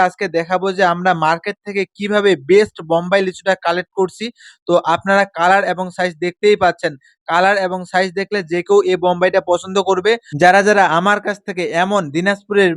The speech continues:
মার্কেটের বেস্ট লিচুটা আশা করেন, তারা তারা অবশ্যই আমাকে এসএমএস দিবেন। তো চলুন মূল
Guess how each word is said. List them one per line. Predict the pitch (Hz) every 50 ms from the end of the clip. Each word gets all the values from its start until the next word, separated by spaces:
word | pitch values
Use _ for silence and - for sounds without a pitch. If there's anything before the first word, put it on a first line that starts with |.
| 165 165
মার্কেটের | 165 170 190 190 208 196 202 196 156 139 143
বেস্ট | 196 214 208 - 208
লিচুটা | 196 190 190 180 202 190 170 165
আশা | 165 180 190 185
করেন, | 190 185 180 165 -
তারা | 180 175 180 180 185
তারা | 190 185 175 170
অবশ্যই | 165 190 180 - 202 185 175
আমাকে | 170 180 170 180 170 165
এসএমএস | 160 - 170 175 175 160 156
দিবেন। | 170 160 160 139 131 _ _ _ _ _
তো | 175 170
চলুন | 190 190 202 220 220 208 190
মূল | 196 185